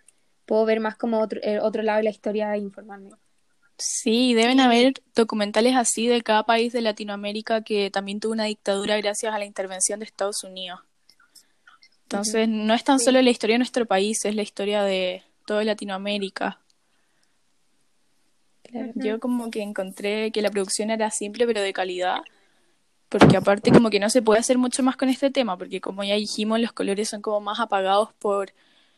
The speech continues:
Speaker 2: el contexto y el escenario, pero creo que se podría haber puesto música como acorde a la temática en algunas partes para romper la monotonía. ¿Qué opinan?
Speaker 1: Sí, yo,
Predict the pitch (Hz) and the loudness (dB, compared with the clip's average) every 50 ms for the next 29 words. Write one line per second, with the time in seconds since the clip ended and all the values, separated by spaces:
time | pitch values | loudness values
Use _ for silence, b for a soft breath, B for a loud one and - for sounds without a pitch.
0 | b b b _ _ _ _ - 190 - 190 185 180 - - 226 226 - - - | b b b _ _ _ _ -6 -2 -2 -2 -4 -2 0 0 0 2 0 0 0
1 | 262 254 247 233 233 240 - 262 233 208 185 185 190 202 247 294 - _ _ _ | 0 0 2 0 0 -2 -2 -2 -2 -4 -4 -4 -4 -4 -4 -6 -6 _ _ _
2 | - 214 202 190 185 185 185 190 - 208 214 226 247 254 247 240 247 - 226 202 | -8 -6 -4 -4 -4 -4 -6 -6 -4 -4 -2 2 2 2 2 2 0 -4 -4 -4
3 | 196 190 202 214 226 - 240 226 - 262 226 196 196 220 - 254 233 240 240 240 | -2 0 0 0 0 0 -4 -2 0 0 0 0 0 -2 -2 0 2 2 2 2
4 | 226 208 196 202 - 196 202 214 220 233 233 220 - 190 190 190 196 202 - 240 | 2 2 2 2 4 2 4 4 4 4 4 2 0 -2 -2 -2 -2 -2 -4 -4
5 | - 269 277 262 262 254 254 262 254 - _ 254 254 254 - 294 - - 254 233 | 0 0 0 0 0 0 0 -2 -2 0 _ -2 0 0 -2 -6 0 0 0 2
6 | 208 208 214 214 214 226 226 233 226 220 214 208 202 202 190 202 202 196 185 185 | 2 -2 -2 -4 -4 -2 -2 -4 -4 -4 -4 -6 -6 -8 -6 -8 -10 -10 -12 -14
7 | 180 - _ _ _ - - 233 - 208 202 208 226 262 - - _ _ _ _ | -16 -18 _ _ _ -6 -6 -6 -4 -6 -6 -4 -4 -4 -6 -6 _ _ _ _
8 | _ _ _ _ _ _ _ _ _ _ 233 226 226 226 233 247 | _ _ _ _ _ _ _ _ _ _ -2 -2 0 2 2 2